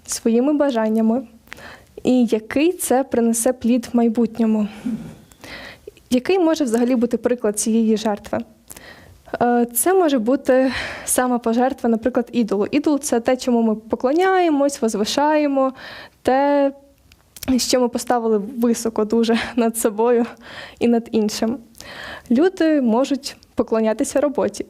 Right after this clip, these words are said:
тобто жертвувати собою ро-, роботі, жити роботою і жертвувати своїм часом, жертвувати своїми близькими заради роботи, жертвувати бажаннями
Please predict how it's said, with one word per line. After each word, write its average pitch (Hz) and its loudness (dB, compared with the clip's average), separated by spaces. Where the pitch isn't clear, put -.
тобто 220 0
жертвувати 226 0
собою 311 0
ро-, 247 0
роботі, 233 -2
жити 285 2
роботою 262 2
і 269 4
жертвувати 254 0
своїм 294 0
часом, 233 0
жертвувати 262 0
своїми 262 2
близькими 233 0
заради 233 0
роботи, 220 -2
жертвувати 247 0
бажаннями 226 2